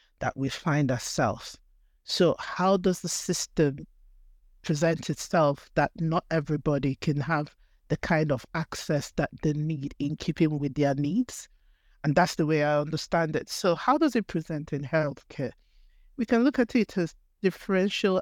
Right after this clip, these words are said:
access to education and training opportunities. What we have is that, you know, most of the, you know, the quantitative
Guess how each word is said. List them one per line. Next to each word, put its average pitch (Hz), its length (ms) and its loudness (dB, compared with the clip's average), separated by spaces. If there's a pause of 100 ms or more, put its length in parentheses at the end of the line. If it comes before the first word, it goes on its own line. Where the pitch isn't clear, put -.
(120)
access - 720 -4
to 147 380 0 (380)
education 165 800 0 (120)
and 160 240 0
training 160 520 2
opportunities. 143 1040 -4 (440)
What 165 240 4
we 226 200 4
have 165 360 0
is 147 120 -4
that, 151 240 0 (180)
you 180 80 -6
know, 139 160 -8
most 170 300 -2
of 202 160 2
the, - 180 0
you 175 100 -8
know, 151 120 -2
the - 80 -6
quantitative 185 760 0